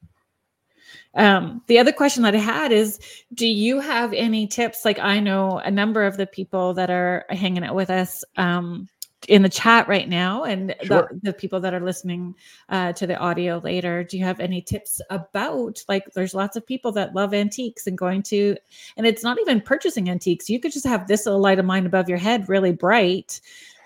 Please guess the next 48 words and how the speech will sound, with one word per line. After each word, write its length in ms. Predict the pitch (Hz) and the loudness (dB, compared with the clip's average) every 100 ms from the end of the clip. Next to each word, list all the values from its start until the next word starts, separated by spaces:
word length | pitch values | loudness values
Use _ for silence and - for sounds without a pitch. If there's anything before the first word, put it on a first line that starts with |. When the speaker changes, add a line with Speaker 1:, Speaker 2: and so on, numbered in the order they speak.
| _ | _
Speaker 2:
Oh, 160 | - 165 | 2 4
Speaker 1:
where 260 | 143 202 190 | 6 6 6
Speaker 2:
yeah. 80 | |
Speaker 1:
you 200 | 190 190 196 | 4 2 4
have 260 | 190 220 | 6 6
sensitivities 880 | 311 220 202 190 - 185 180 185 180 | 4 0 0 -2 -2 0 2 2 2
and 140 | 175 175 | -2 -2
bring 160 | 180 | -2
a 60 | 180 | -4
spirit 320 | - 185 156 | 0 0 0
home 320 | - 247 392 | -2 -2 -2
from 180 | 262 175 | 0 0
an 80 | 165 | 0
antique 460 | 160 165 165 165 | -2 -4 -4 -8
place 340 | - 160 170 - | -6 -4 -4 -6
as 160 | 156 | -8
well, 140 | 165 135 | -8 -10
too. 280 | - - 240 | -8 -8 -6
So 160 | - | -8
do 100 | 180 | -8
you 60 | 240 | -8
have 100 | 269 | -6
any 160 | 214 185 | -8 -8
tips 460 | - 220 - - _ | -8 -8 -10 -18 _
or 320 | 175 180 175 - _ _ - | -6 -6 -6 -10 _ _ -20
to, 680 | - 220 196 196 190 185 185 - - _ | -10 -6 -4 -4 -4 -6 -8 -12 -20 _
you 100 | 175 | -8
know, 60 | 190 | -4
help 260 | 196 175 | -4 -4
guide 300 | - 180 175 | -6 -4 -4
people 300 | 175 190 180 | -6 -8 -6
through 300 | 170 - 180 | -8 -6 -6
those 280 | 175 180 196 | -4 -4 -6
situations 580 | - - 202 202 269 247 | -12 -8 -6 -4 -6 -8
if 120 | 170 | -6
they 180 | 170 165 | -4 -2
are 180 | 147 165 | -2 -4
gonna 160 | 190 | -6
bring 180 | 180 185 | -6 -8
something 300 | 185 175 180 | -6 -8 -6
home 240 | 190 180 180 | -4 -4 -4
or 180 | 180 - _ | -6 -8 _
check 220 | - 180 170 | -6 -6 -4
out 120 | 170 | -8
a 40 | |
place 260 | - 180 - | -6 -8 -8
like 140 | 196 | -10
that? 240 | 208 254 | -8 -8